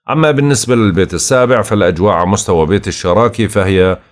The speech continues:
يعني ما زال فيها بعض النقاشات أو الحوارات خلال هذا اليوم، حاول إنكم تمشوها على خير بدون جدالات ولا نقاشات، يعني مثل الأيام اللي مضت.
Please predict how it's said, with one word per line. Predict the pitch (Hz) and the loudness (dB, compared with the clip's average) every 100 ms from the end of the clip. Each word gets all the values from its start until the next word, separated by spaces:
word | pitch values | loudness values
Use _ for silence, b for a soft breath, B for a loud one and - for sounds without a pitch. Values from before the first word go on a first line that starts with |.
| b b - | b b -6
يعني | 151 120 131 | -2 0 2
ما | 120 107 | 2 2
زال | 113 107 | 2 2
فيها | 117 98 | 0 0
بعض | 92 101 92 | 0 0 0
النقاشات | 85 85 85 85 - 98 90 78 | 0 -2 -2 -2 0 -2 -2 -2
أو | 80 85 | 0 0
الحوارات | 82 - 85 76 73 98 117 | -2 -6 -4 0 0 0 0
خلال | - 82 82 78 | -4 -4 -2 0
هذا | 80 71 | 0 -2
اليوم، | 62 73 131 143 | -2 0 0 0
حاول | - 117 101 90 | -4 -2 0 -2
إنكم | 80 82 95 | -6 -10 -10
تمشوها | 76 82 78 - 101 82 | -8 -6 -6 -2 0 0
على | 71 67 | -2 -4
خير | 98 110 98 | -2 0 0
بدون | 82 71 107 95 76 | -2 0 0 2 0
جدالات | 76 71 78 87 87 87 | -2 0 0 2 0 0
ولا | 95 82 | 0 0
نقاشات، | 78 90 85 - 110 120 107 | -2 -4 -4 -2 -2 0 -2
يعني | 95 95 | -2 0
مثل | 98 - 92 | 0 0 -2
الأيام | 82 - 60 78 90 85 82 80 | -2 -4 -6 -2 0 0 0 0
اللي | 71 78 | -2 -2
مضت. | 95 78 69 | 0 0 -4